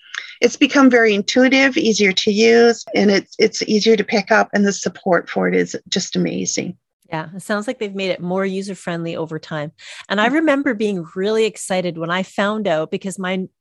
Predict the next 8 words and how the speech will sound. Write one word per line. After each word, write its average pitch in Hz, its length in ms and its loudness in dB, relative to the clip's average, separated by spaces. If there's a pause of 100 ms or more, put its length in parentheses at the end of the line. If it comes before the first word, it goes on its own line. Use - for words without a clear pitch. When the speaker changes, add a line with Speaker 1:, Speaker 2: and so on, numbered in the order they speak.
Speaker 2:
my 185 320 -2
sponsor 165 520 -6
has 180 200 -4
been 165 240 -4
Northcott 156 560 -4
since 156 200 -12
twenty 160 360 -6
thirteen. 165 560 -12